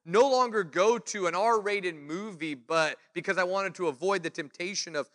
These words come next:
maybe looking at someone inappropriately, but the lust could still be there. How do we fix that? What we have to work to do is we have to allow God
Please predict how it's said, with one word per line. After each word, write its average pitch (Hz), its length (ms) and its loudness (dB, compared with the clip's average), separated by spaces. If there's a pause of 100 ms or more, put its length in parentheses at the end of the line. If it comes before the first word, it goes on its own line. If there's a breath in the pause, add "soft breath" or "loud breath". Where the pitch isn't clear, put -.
(160)
maybe 175 180 -4
looking 175 400 -6
at 160 160 -2 (140)
someone 185 320 -2
inappropriately, 156 920 -4
but 139 420 -2 (600)
the 165 80 0
lust 175 460 -4
could 135 140 -12
still 151 320 -10
be 120 220 -16
there. 120 400 -14 (180)
How 247 300 2
do 247 220 -8
we 196 560 -12 (880)
fix - 320 -8
that? 117 240 -20 (1200)
What 196 200 -2
we 214 140 -8
have 247 520 -4
to 294 120 -8
work 196 540 -4
to 151 160 -12 (180)
do 135 280 -6 (1000)
is 185 220 -2
we 214 140 -6
have 233 480 0
to 269 200 -2
allow 196 480 4
God 143 640 -2